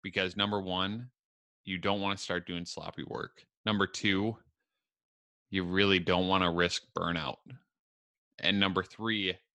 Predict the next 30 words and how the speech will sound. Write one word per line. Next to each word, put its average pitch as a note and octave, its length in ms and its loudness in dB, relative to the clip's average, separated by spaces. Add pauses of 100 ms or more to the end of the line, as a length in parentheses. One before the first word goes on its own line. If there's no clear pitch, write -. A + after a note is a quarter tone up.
(720)
<laughs> - 1300 -20
hundred C3 360 0
hours A#2 340 0
a G2 40 -4
week G#2 360 -2 (260)
for G#2+ 80 -4
the F#2+ 100 -2
rest G2 220 -2
of - 40 -6
your F#2+ 120 0
life, F#2 360 0 (160)
that's G2 180 -4
not A2+ 180 4
living F#2 260 4
your F2 100 4
best E2+ 300 2
life. B1 400 0 (880)
It G2+ 100 -4
just G2 180 2
isn't. E2 360 2 (760)
And F2 500 2
your F#2 220 -2
health F2+ 360 -2
will F#2 80 -2
not F2 380 -2
be D#2+ 160 -10
able E2 180 -8
to - 160 -12
sustain - 480 -8
it. G1+ 120 -10